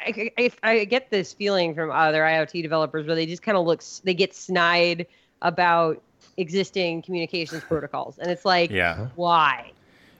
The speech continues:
Speaker 2: You know,
Speaker 1: They,
Speaker 2: it's
Speaker 1: they were developed with security in mind. Why?
Speaker 2: You know what's
Speaker 1: Like
Speaker 2: interesting is, like, Mark, you touched on the fact that, you know,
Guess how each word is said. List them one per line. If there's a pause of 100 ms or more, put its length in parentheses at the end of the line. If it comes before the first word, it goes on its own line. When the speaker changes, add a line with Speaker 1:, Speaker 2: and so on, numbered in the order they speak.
(140)
Speaker 2:
You
know,
Speaker 1:
They,
Speaker 2:
it's
Speaker 1:
they
were
developed
with
security
in
mind.
Why?
Speaker 2:
You
know
what's
Speaker 1:
Like
Speaker 2:
interesting
is,
like, (380)
Mark,
you
touched
on
the
fact
that, (240)
you
know,